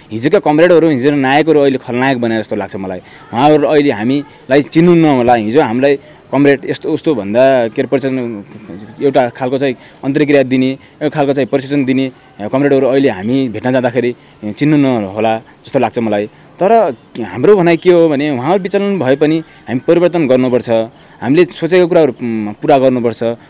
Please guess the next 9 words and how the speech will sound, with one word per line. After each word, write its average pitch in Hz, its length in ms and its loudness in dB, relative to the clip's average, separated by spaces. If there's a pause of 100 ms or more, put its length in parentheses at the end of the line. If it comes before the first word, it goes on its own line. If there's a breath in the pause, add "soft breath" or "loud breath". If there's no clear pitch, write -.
(120 soft breath)
क्रान्तिलाई 165 400 0
पुरा 117 240 2
गर्नुपर्छ, 117 440 -2
क्रान्ति 160 440 -2
पुरा 143 180 -2
भएको 92 280 -6
छैन 117 220 -6
भन्ने 101 160 -6
लाग्छ। 101 220 -8